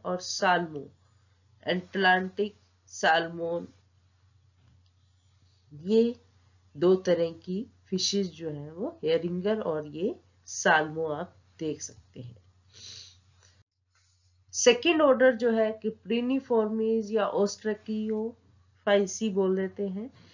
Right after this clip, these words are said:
इनके fin जो होते हैं either उनके ऊपर spine प्रेजेंट नहीं होते और dorsal, एनर और pectoral fin जो है उनके ऊपर spine हो सकते हैं। Ventral fin जो है वो abdominal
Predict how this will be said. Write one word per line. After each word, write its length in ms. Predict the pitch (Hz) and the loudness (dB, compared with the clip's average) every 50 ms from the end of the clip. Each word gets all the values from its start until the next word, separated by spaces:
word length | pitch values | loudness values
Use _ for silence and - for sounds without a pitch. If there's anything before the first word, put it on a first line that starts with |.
| _ _ _ _ | _ _ _ _
इनके 480 | - 254 277 269 269 - 320 320 330 320 | -2 0 0 0 -2 -2 -2 -2 -2 -2
fin 420 | 330 - - 269 277 294 294 277 | -4 -4 -2 0 2 2 2 2
जो 200 | 277 302 285 247 | 2 2 2 2
होते 280 | 226 214 208 214 220 220 | 2 0 -2 -2 -2 -2
हैं 300 | 220 220 220 214 - _ - | -2 -2 -4 -6 -8 _ 0
either 580 | 156 160 170 180 175 170 - 247 262 269 277 269 - - _ _ _ _ _ _ _ _ - | 2 2 2 2 0 0 2 4 4 4 2 0 -4 -12 _ _ _ _ _ _ _ _ -6
उनके 280 | 170 214 208 185 226 226 | -4 -4 -2 0 2 0
ऊपर 240 | 220 220 - 214 | 2 2 -2 -4
spine 400 | 208 - - _ 170 156 170 170 | -4 -6 -6 _ -4 -4 -2 -4
प्रेजेंट 420 | 175 - 190 190 190 185 208 220 220 | -4 -4 -4 -4 -2 -2 -2 -2 -2
नहीं 220 | 220 226 226 226 | 0 0 0 0
होते 340 | 226 226 220 226 - 254 294 - _ _ _ _ _ _ _ _ _ | -2 -4 -6 -6 -10 -12 -12 -12 _ _ _ _ _ _ _ _ _
और 260 | - 208 285 311 285 - | 4 6 6 6 6 4
dorsal, 720 | - - 175 180 190 196 190 - - 262 247 240 247 233 | 2 0 0 2 2 2 0 0 0 2 2 2 2 2
एनर 260 | 208 190 180 190 190 | 2 0 0 -2 -4
और 320 | 190 185 202 208 196 - _ - | -4 -4 -6 -6 -8 -10 _ -6
pectoral 640 | 202 190 - - - 185 190 214 226 285 294 302 277 | -6 -6 -6 -6 -2 2 4 6 6 6 4 2 0
fin 340 | - - 214 202 196 185 | -2 -4 -2 -2 -2 -4
जो 160 | 170 170 165 160 | -6 -8 -10 -12
है 220 | 165 165 170 175 | -12 -14 -16 -16
उनके 380 | - - 185 185 180 185 196 185 | -14 -14 -12 -12 -10 -8 -8 -10
ऊपर 280 | 170 - _ - 165 | -10 -10 _ -14 -12
spine 640 | 165 - - - _ - 151 147 151 165 208 247 269 269 - - | -10 -10 -10 -12 _ -14 -12 -10 -8 -6 -6 -6 -8 -10 -10 -10
हो 140 | 156 160 160 | -10 -8 -10
सकते 460 | - - 135 123 - _ _ - 143 | -10 -12 -14 -16 -18 _ _ -20 -20
हैं। 320 | - - 139 - - - _ _ _ _ - - - - - - - - _ - | -20 -20 -20 -20 -20 -20 _ _ _ _ -16 -12 -10 -10 -10 -10 -12 -14 _ -14
Ventral 720 | 147 131 147 202 208 226 233 226 - - 285 285 294 277 | -4 6 10 10 10 10 10 6 4 4 4 4 4 2
fin 340 | - - 254 240 226 220 196 | -2 -4 -4 -2 -2 -2 -2
जो 140 | 180 202 | -2 -2
है 200 | 190 190 175 165 | 0 0 -2 -2
वो 200 | 165 160 147 147 | -4 -6 -10 -8
abdominal 800 | 117 117 147 143 143 170 175 180 208 220 220 226 226 220 226 220 | -8 -8 -10 -6 -4 -2 0 2 2 2 2 2 0 0 -2 -4